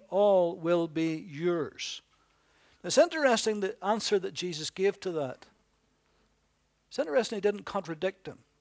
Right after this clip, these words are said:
It's interesting he didn't say, "No, wait a moment, you don't have that right to do that. You've no authority to even say that." No, Jesus didn't do that.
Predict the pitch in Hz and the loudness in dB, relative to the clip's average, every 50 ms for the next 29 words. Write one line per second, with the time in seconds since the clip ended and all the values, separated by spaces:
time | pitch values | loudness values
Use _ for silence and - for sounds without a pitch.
0 | _ _ _ _ _ _ _ _ _ _ _ _ _ _ _ _ _ _ _ _ | _ _ _ _ _ _ _ _ _ _ _ _ _ _ _ _ _ _ _ _
1 | _ _ _ _ _ _ _ _ _ - - 233 294 339 320 302 262 220 233 220 | _ _ _ _ _ _ _ _ _ 0 2 2 2 2 2 2 2 4 4 4
2 | 196 208 208 208 - - 202 185 180 185 185 190 196 196 196 - - - - 190 | 4 4 4 4 2 0 0 0 0 0 0 0 2 2 0 0 -4 -4 2 2
3 | 208 240 254 208 180 165 170 170 180 170 196 190 202 202 175 165 185 196 196 185 | 4 4 4 2 -2 -2 -4 -6 -6 -8 -4 -4 -4 -4 -4 -4 -4 -4 -2 0
4 | 185 165 156 - - _ _ _ _ _ _ _ _ _ _ _ - 151 160 165 | 0 0 0 -2 -8 _ _ _ _ _ _ _ _ _ _ _ -6 -2 0 0
5 | 160 - - _ - 151 135 - 151 147 143 131 135 110 107 - _ - - - | 0 -2 -6 _ -10 -10 -8 -6 -4 -4 -4 -6 -8 -12 -12 -16 _ -20 -20 -20
6 | _ _ - 170 190 - 233 220 190 - - - 202 196 185 165 151 135 151 143 | _ _ -8 -8 -6 -4 -4 -4 -4 -4 -2 0 0 0 0 -2 -4 -6 -6 -8
7 | - - _ _ _ 156 165 143 156 139 - - - - 190 208 202 170 147 117 | -8 -8 _ _ _ -8 -8 -8 -6 -4 -4 -2 0 0 0 0 0 -2 -4 -4
8 | 107 - - _ _ _ _ _ _ _ _ _ _ _ _ _ _ _ _ _ | -6 -10 -16 _ _ _ _ _ _ _ _ _ _ _ _ _ _ _ _ _
9 | _ _ _ _ - 156 175 196 - - 247 240 220 233 - - 240 226 202 226 | _ _ _ _ -6 -4 -4 -2 -2 -4 -4 -4 -4 -4 -2 0 0 0 -2 -4
10 | 208 233 262 285 269 220 151 120 - - - | -6 -6 -6 -4 -2 -2 -2 -4 -6 -12 -20